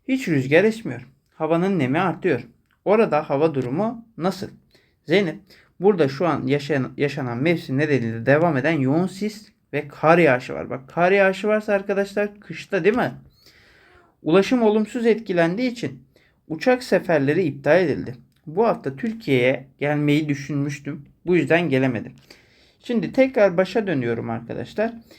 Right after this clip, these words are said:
Ayşe, Temmuz ayı İzmir'de çok sıcak geçiyor demiş. Zeynep, burada şu an yaşanan mevsim nedeniyle devam eden yoğun sis ve kar var demiş. Şekilde yer küre üzerinde numarayla gösterilen dört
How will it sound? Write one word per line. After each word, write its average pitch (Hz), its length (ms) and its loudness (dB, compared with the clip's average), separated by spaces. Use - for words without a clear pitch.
Ayşe, 185 360 0
Temmuz 214 400 0
ayı 147 240 4
İzmir'de 165 520 0
çok 185 260 -6
sıcak 156 380 0
geçiyor 120 400 -8
demiş. 156 360 -8
Zeynep, 160 360 0
burada 165 320 -2
şu 160 220 -4
an 170 160 -2
yaşanan 139 460 -2
mevsim 127 380 -4
nedeniyle 123 420 -4
devam 131 300 2
eden 123 160 -2
yoğun 143 300 2
sis 170 300 -8
ve 185 140 -4
kar 156 200 4
var 117 240 -2
demiş. - 260 -14
Şekilde 240 400 2
yer 240 320 2
küre 180 200 2
üzerinde 147 380 0
numarayla 165 440 0
gösterilen 131 580 -4
dört 185 200 2